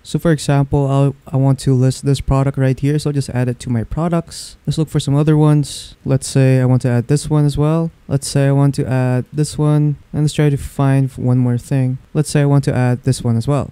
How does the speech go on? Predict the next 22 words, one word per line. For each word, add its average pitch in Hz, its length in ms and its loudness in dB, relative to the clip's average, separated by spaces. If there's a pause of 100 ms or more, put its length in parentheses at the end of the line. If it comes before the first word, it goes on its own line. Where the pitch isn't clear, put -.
(140)
So - 160 0
once 214 320 2
you're 233 80 2
done 143 460 0
listing 147 340 0
out 127 220 -2
your 117 100 -2
products, 202 640 0 (420)
what 180 160 0
you 190 100 4
need 180 100 2
to 165 80 2
do 143 180 4
now 127 320 2
is 180 80 2
just 160 160 -2
go 147 140 2
to - 120 -6
My 147 280 0
Products 180 500 0
right 165 220 0
here. 156 340 0